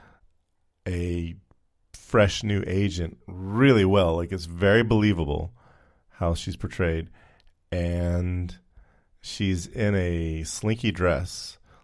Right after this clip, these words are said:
like, n-, no back to it. So it's just like, but it's in the right setting for that type of dress. And then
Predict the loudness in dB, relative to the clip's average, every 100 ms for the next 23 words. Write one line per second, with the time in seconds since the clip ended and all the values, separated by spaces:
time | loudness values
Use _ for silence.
0 | _ -14 -14 -16 _ -12 -10 0 2 4
1 | 4 0 -8 -12 -12 -18 -20 -20 _ _
2 | _ _ -14 -6 -4 -4 -6 -6 -4 -4
3 | -6 -18 -20 -20 _ _ _ _ _ _
4 | _ -18 -2 0 0 0 2 6 4 4
5 | 2 2 2 0 0 0 -2 -2 -2 -2
6 | -4 -6 -8 -2 2 2 0 -12 -18 _
7 | _ _ _ _ -8 -6 -2 2 2 2
8 | -2